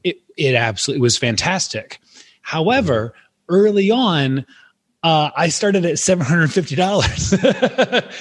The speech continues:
Speaker 2: Yeah,
Speaker 1: way, I should be
Speaker 2: exactly.
Speaker 1: pretty clear on that. That would be like, that was the, my very first, like, like, year one was seven fifty, uh, and it escalated quickly. Um,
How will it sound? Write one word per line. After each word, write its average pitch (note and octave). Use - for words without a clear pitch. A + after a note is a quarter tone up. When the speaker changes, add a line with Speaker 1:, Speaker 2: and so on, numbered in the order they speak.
Speaker 2:
Yeah, G3+
Speaker 1:
way, D#3+
I F#3+
should G3
be E3
Speaker 2:
exactly. B2
Speaker 1:
pretty G#2
clear A#2
on G#2
that. F#2+
That F#3
would G#3+
be D3+
like, C3
that D3
was B2+
the, B2
my A#2+
very D3
first, -
like, A#2
like, G2+
year D3+
one G2+
was G2
seven A2+
fifty, F#2+
uh, A2+
and D#3+
it F3
escalated D3
quickly. G2+
Um, A#2